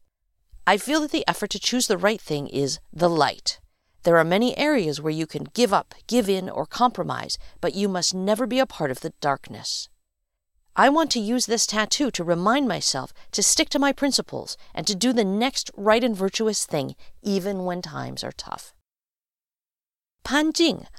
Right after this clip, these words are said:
a twenty-eight-year-old who works at a Beijing-based internet company, tattooed a uterus on the inner side of her upper arm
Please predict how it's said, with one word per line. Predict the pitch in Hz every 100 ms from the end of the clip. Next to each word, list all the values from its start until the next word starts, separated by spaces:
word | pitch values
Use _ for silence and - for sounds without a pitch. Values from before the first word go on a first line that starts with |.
| -
a | -
twenty-eight-year-old | 269 277 233 - 147 131 117
who | 170
works | 170 214 -
at | 180
a |
Beijing-based | 175 139 - 208 208 208 - -
internet | 247 196 143
company, | - - - - - _ -
tattooed | - 175 240 226
a |
uterus | 196 190 285 202 - -
on | - 160
the | 160 180
inner | 208
side | 247 160 147
of | -
her | 190 -
upper | - 170
arm | - 208 151